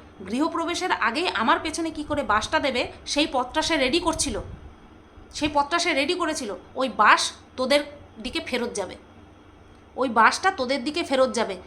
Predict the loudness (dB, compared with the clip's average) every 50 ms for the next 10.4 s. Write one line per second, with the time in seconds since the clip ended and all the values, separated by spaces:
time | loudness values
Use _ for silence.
0 | -20 -20 -14 -8 -4 -2 -2 -2 -2 -2 -2 -4 -4 -4 -10 -20 -20 -20 -20 -20
1 | -6 0 2 2 4 4 4 4 4 4 4 6 6 6 6 6 2 0 2 0
2 | 2 4 2 2 0 -4 -12 -16 -10 -2 0 0 0 0 -2 -4 -4 -2 -2 2
3 | 4 6 6 6 4 2 0 -2 -2 -6 -12 -14 -20 -20 -12 0 6 8 8 8
4 | 8 4 -2 -8 -6 -4 0 0 0 2 2 2 4 4 4 6 6 4 4 4
5 | 2 0 0 2 2 2 2 2 2 -4 -8 -16 -20 -20 -12 -4 0 4 8 8
6 | 8 8 6 4 6 6 6 4 4 -2 -12 -10 -6 -4 -2 0 0 0 0 -2
7 | -2 0 0 0 0 2 0 -2 -2 -4 -8 -12 -16 -18 -4 2 4 4 4 4
8 | 2 -2 0 -2 0 0 2 2 2 2 2 0 -2 -2 -2 -2 0 0 2 2
9 | 2 2 0 0 -6 -4 -6 -6 -4 -4 -4 -2 0 0 0 0 -2 -2 -2 -2
10 | -2 -2 -4 -4 -6 -6 -6 -8